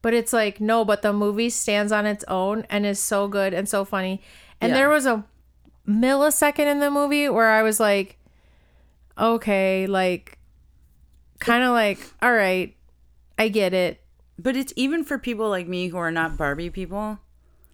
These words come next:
Speaker 2: it seems like
Speaker 1: You're gonna love it.
Speaker 2: Yeah.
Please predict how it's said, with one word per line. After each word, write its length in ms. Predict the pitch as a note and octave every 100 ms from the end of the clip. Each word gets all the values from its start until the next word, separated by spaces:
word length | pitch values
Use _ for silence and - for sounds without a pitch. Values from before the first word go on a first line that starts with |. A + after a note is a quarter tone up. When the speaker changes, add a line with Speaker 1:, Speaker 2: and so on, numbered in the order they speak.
| - _ _ _ -
Speaker 2:
it 140 | G3+
seems 360 | - A#3 A3+ G3+
like 340 | G3+ E3+ -
Speaker 1:
You're 180 | A3+ A#3
gonna 200 | A#3 G#3+
love 200 | F3+ F3+
it. 220 | E3+ - -
Speaker 2:
Yeah. 240 | F3+